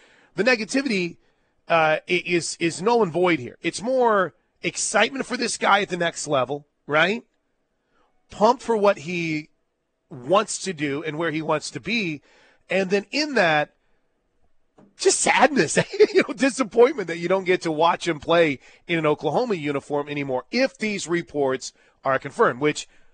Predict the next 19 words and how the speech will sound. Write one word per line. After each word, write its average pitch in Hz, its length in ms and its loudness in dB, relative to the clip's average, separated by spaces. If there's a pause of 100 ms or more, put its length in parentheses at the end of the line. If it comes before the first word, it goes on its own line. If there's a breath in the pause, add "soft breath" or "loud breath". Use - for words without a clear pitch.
(320)
again, 160 400 2
I, 160 380 2 (880)
Danny's 175 400 0
very 175 300 4
active 156 340 2
on 151 120 2
social 151 400 -4
media, 147 360 0
right? 143 320 4
He's 135 240 -6
always 151 280 -2
been 151 120 -4
a 147 40 -4
guy 143 380 2
that 131 140 0
hasn't 135 300 -2
been 143 100 -4
afraid 135 500 -4
to, 117 220 -4